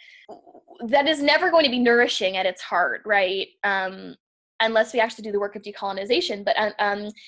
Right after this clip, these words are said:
if we aren't doing that work, then we're searching for this answer of, like, how do I really nourish myself? And, um, like, as a white person, as an oppressor, as a colonizer, and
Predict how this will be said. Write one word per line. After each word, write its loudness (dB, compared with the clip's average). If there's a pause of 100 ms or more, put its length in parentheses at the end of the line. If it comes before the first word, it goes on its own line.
if -4
we -6
aren't 0
doing -6
that -2
work, 0
then -2
we're -4
searching -10
for -8
this -6
answer -2
of, 2
like, -2 (220)
how 0
do -6
I -2
really -6
nourish -2
myself? -4 (540)
And, 0
um, -4 (840)
like, 2 (120)
as 2 (480)
a 0
white 0
person, -10
as -2
an -10
oppressor, -12
as -8
a -16
colonizer, -14
and -8